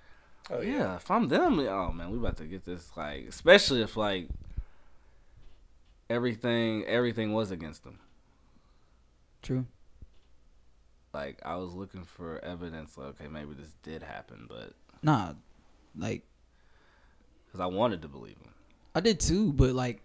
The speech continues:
Speaker 3: the fir-, the,
Speaker 2: The
Speaker 3: and you
Speaker 2: story
Speaker 3: remember
Speaker 2: wasn't, so, like, I heard the story, I'm like, "Okay."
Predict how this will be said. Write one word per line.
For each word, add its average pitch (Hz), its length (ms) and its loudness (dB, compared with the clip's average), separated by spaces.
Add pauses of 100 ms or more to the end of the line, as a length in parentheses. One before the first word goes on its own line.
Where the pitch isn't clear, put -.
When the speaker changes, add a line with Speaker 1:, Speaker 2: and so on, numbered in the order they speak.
Speaker 3:
the 131 140 -4
fir-, 185 220 4
the, 147 80 -4
Speaker 2:
The 135 100 0
Speaker 3:
and 131 40 2
you 123 160 2
Speaker 2:
story 185 180 12
Speaker 3:
remember 202 160 12
Speaker 2:
wasn't, 180 300 12
so, 196 120 12
like, 175 140 12
I 151 120 12
heard 180 180 12
the 160 80 6
story, 135 280 8
I'm 117 120 6
like, 98 140 2
"Okay." 87 320 -4